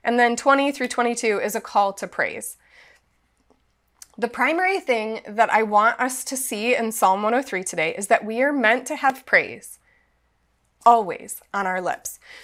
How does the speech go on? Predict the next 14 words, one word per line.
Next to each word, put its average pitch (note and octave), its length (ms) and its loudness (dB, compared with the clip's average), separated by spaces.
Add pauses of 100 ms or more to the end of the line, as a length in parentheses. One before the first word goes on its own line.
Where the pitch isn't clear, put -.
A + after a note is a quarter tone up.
(120)
We A3 120 2
are A#3 60 4
meant B3+ 300 2
to C#4+ 100 -6
praise A#3 400 -2
God F#3+ 460 -6 (160)
in C4+ 480 2 (400)
everything, G3 520 -8
in F3+ 120 -14 (100)
every C4+ 300 2
circumstance, A3+ 640 -4
in F3 80 -12 (100)
every B3 240 0
situation. A3 840 -4